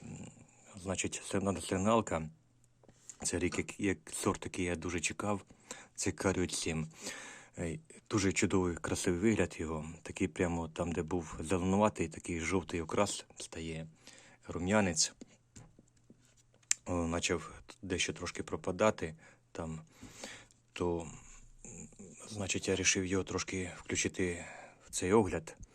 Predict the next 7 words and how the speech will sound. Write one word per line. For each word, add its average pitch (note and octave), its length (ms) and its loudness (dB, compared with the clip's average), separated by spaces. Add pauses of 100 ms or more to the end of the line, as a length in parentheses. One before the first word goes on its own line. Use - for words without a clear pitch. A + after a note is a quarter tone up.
(520)
Хоча - 800 2
він F2 200 2
такий F2+ 320 0
більш F2 460 4
пізньозимовий, F2 1700 0
більш - 240 -4
лежкий, F2+ 500 -2